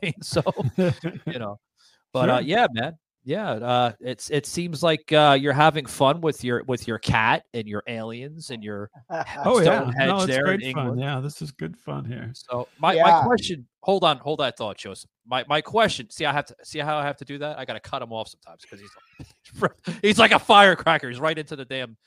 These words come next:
Speaker 1: show. But anyway, um, when are we gonna see, uh, Miles here on Savaged? I wanna
Speaker 2: Yeah,
Speaker 1: have
Speaker 2: I,
Speaker 1: Miles.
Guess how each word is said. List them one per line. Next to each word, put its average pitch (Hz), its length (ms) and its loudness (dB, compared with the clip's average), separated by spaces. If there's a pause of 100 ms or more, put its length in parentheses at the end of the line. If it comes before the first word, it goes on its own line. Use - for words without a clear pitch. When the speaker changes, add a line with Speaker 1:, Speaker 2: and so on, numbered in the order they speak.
(120)
Speaker 1:
show. 113 280 -10
But 95 140 -16 (340)
anyway, 135 400 0 (540)
um, 139 400 2 (480)
when 165 280 0
are 254 60 0
we 240 140 -6
gonna 214 180 -4
see, 170 380 -8
uh, 147 160 -2
Miles 131 420 -2
here 110 160 -10
on 95 80 -12
Savaged? - 600 -14 (260)
I 104 80 -12
wanna 135 380 -4
Speaker 2:
Yeah, 269 160 2
Speaker 1:
have - 120 -4
Speaker 2:
I, 277 200 -8
Speaker 1:
Miles. - 120 -20